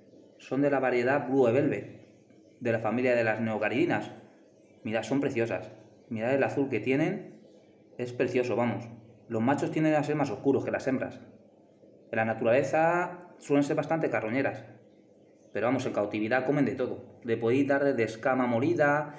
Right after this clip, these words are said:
zanahoria cocida, también le podéis dar las cosas que veis vosotros con alabacín, también hervido, pero sobre todo la escama molida es lo que mejor funciona.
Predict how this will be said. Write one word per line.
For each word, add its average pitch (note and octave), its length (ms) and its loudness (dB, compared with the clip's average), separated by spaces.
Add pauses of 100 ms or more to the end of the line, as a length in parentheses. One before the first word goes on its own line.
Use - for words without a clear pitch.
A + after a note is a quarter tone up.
(440)
zanahoria A#2 960 0
cocida, D#3 720 0 (960)
también A#2+ 180 0
le B2+ 80 2
podéis C3 260 2
dar A#2 640 2 (1120)
las A#2 180 0
cosas C#3+ 200 -6
que C#3+ 80 0
veis B2+ 140 4
vosotros B2+ 260 0
con A#2 160 0
alabacín, D3 960 0
también B2 240 2
hervido, D3 640 0 (1040)
pero C3 100 0
sobre A#2 220 2
todo D3+ 140 4
la C3+ 40 6
escama C#3+ 300 2 (160)
molida C#3 380 2
es D3 40 2
lo B2 80 0
que A2+ 60 -2
mejor A2+ 200 -6
funciona. G2+ 600 -4